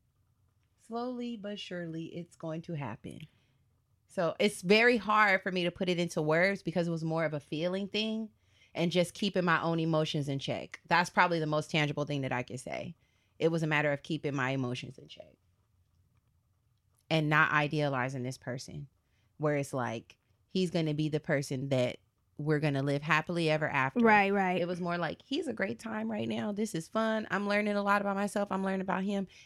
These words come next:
Speaker 1: And if it turns into something more, then it will, then it will. And I think in this dynamic, I have tried to keep that mindset. Like, although I get excited about certain things, I try to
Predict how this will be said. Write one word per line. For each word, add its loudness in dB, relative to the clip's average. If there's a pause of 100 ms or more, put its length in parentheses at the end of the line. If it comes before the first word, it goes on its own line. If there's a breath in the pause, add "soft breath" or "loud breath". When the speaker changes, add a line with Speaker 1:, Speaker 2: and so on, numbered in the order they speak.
(120)
Speaker 1:
And 0
if 0
it 2
turns 2
into 0
something -2 (340)
more, 4 (260 soft breath)
then 2
it 2
will, 4
then 4
it 2
will. 6
And 0
I 4
think 0 (880)
in 4
this 4
dynamic, 2 (280 soft breath)
I 4
have 0
tried 4
to 0
keep -6
that 4
mindset. -2
Like, -2
although 4
I 4
get -2
excited 2
about 0
certain -2
things, -4
I 0
try 2
to 0